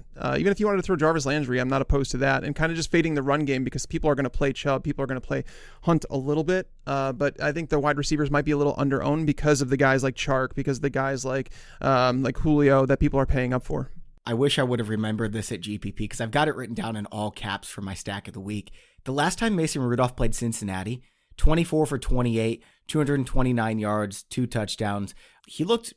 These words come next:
Speaker 2: actually really good. That was, that was the game that convinced me, "Hey, Mason Rudolph's gonna be all right." Now, he's looked horrible since then, but he played Baltimore, the Chargers, the Rams, the Colts. Um, I think this is a good spot for Mason Rudolph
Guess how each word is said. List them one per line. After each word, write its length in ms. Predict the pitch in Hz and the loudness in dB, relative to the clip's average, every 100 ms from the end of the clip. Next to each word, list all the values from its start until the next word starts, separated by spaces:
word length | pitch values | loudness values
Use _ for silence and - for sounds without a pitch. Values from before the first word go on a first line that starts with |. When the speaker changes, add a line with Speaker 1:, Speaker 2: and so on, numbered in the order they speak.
| _ | _
Speaker 2:
actually 380 | - 160 - 160 | -8 -6 -4 -4
really 240 | 127 147 143 | 0 0 2
good. 160 | 139 | 0
That 100 | 131 | 0
was, 140 | 156 131 | -4 0
that 180 | 135 | 2
was 120 | 190 147 | 2 0
the 60 | |
game 240 | 139 147 156 | 0 2 2
that 120 | - | 0
convinced 280 | 120 143 - | -2 -2 -2
me, 60 | |
"Hey, 200 | 123 190 | 0 2
Mason 300 | 120 160 - | 2 -2 -2
Rudolph's 300 | 160 185 147 | 0 2 0
gonna 180 | - 139 | 0 -2
be 120 | 131 | 0
all 160 | 117 107 | 0 0
right." 340 | 120 160 98 - _ - | 0 0 -2 -10 _ -4
Now, 100 | 156 | 0
he's 160 | 170 160 | 2 2
looked 180 | 143 - | 2 4
horrible 300 | 165 165 117 | 4 4 2
since 240 | - 208 | -2 -2
then, 120 | 131 | 0
but 80 | 113 | 0
he 20 | |
played 180 | 104 104 | 4 4
Baltimore, 640 | 95 110 110 101 113 110 - - _ | 4 -4 -2 -4 -4 -6 -8 -16 _
the 100 | 127 | -8
Chargers, 540 | 117 123 113 107 110 110 | 0 2 2 0 -4 0
the 100 | 156 | 0
Rams, 500 | 120 110 107 107 101 | 2 2 0 -2 -4
the 80 | |
Colts. 560 | 117 - 135 131 127 - - - _ | -8 0 2 4 0 -6 -16 -20 _
Um, 340 | 127 123 117 - | 0 2 0 -2
I 80 | 151 | -4
think 160 | 190 - | -2 -2
this 160 | 151 | -4
is 80 | 139 | -2
a 60 | 127 | -2
good 260 | 120 120 | 0 -2
spot 260 | 117 117 107 | -2 -2 -2
for 120 | 107 | -2
Mason 360 | 107 110 110 101 | -2 -2 -2 -2
Rudolph 380 | 110 120 117 | 0 2 0